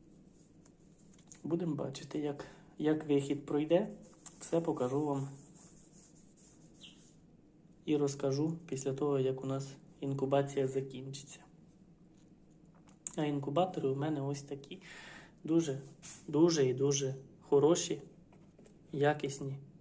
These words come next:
практичні у використанні інкубатори. Вентилятор, який необхідний для того, щоб проходила успішна інкубація. Ось такий тепловий шнур,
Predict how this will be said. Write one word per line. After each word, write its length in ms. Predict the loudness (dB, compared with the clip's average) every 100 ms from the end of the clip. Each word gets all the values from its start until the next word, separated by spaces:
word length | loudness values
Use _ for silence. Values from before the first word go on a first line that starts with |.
| -20 -20 -20 -20 -20 -20 -20 -20 -6
практичні 600 | -2 -2 0 -2 -2 -2
у 100 | -2
використанні 800 | 0 0 0 0 0 -2 -2 -4 -8 -14 -20 -20 -20 -20 -20 -20 -20 -20 -20 -20 -16 -4
інкубатори. 800 | 0 0 0 -2 -2 -6 -8 -10 -12 -20 -20 -20 -20 -20 -8
Вентилятор, 720 | -2 0 2 6 6 4 0 0 -4
який 440 | 2 2 2 0 0
необхідний 760 | 4 4 2 0 0 2 0
для 160 | 0 2
того, 200 | 2 2
щоб 240 | 0 -2
проходила 460 | -2 2 2 4 2
успішна 440 | 0 -4 -4 -2
інкубація. 800 | -2 0 0 0 -2 -4 -8 -8 -12 -20 -20 -20 -20 -20 -20 -20 -20 -6
Ось 180 | -4 -4
такий 300 | -4 -6 -6
тепловий 580 | -2 0 4 4 6 4
шнур, 360 | 0 -2 -2